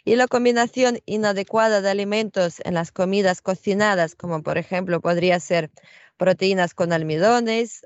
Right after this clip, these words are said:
almidones y proteínas con hidratos de carbono, provocan una mala digestión y conducen a la fermentación. Y el resultado es que la comida se estropea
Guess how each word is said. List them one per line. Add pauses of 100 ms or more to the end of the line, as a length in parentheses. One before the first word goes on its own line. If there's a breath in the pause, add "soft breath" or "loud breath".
almidones
y
proteínas
con
hidratos
de
carbono, (520 loud breath)
provocan
una
mala
digestión (460 loud breath)
y
conducen
a
la
fermentación. (480 soft breath)
Y
el
resultado
es
que
la
comida
se
estropea